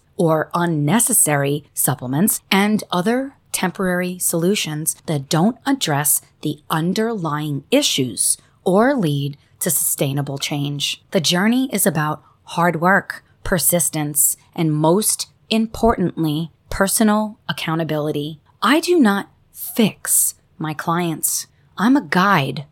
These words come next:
mentor, and they are not broken. I cannot do the work for you, just as you cannot do the work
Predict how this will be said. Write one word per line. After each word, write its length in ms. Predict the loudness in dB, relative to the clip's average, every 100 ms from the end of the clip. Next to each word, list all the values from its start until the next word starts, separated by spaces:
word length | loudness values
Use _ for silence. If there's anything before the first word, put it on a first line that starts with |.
| _
mentor, 680 | 0 2 0 -2 -4 -4 -6 0
and 380 | 4 4 2 -6 _ _ -2
they 160 | 0
are 120 | 4
not 220 | 4 2 0
broken. 400 | 0 0 -8 -14 _ _
I 140 | -2
cannot 420 | 0 2 2 2 0
do 140 | 2
the 100 | 2
work 320 | 0 -4 -8
for 260 | -8 -4 -4
you, 380 | -6 -8 -8 -10 -20 _ _
just 420 | -2 -2 -4 -4
as 280 | -4 -4 -2
you 140 | -2 -2
cannot 340 | -4 -6 -6
do 140 | -4
the 100 | -2
work 400 | -2 -4 -8 -12